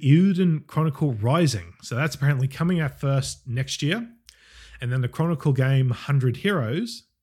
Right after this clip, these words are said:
is coming out twenty twenty-three. So a bit of a wait, but yeah. Yeah, should be good to ch-, to test. Uh, have you heard of the series before, or?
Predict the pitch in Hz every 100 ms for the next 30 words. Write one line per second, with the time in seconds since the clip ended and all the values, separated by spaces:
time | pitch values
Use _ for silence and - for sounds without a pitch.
0 | - 127 131 120 - 139 139 131 - -
1 | 147 135 - 139 120 - - 117 90 -
2 | _ - 139 131 170 139 127 143 180 -
3 | _ _ _ - - 196 156 98 _ _
4 | _ _ _ _ 254 226 - - 113 117
5 | 117 117 - - _ _ - - 87 -
6 | - _ - - _ _ _ _ _ _
7 | _ 120 120 135 160 156 185 175 170 190
8 | 175 165 - 208 220 151 127 127 123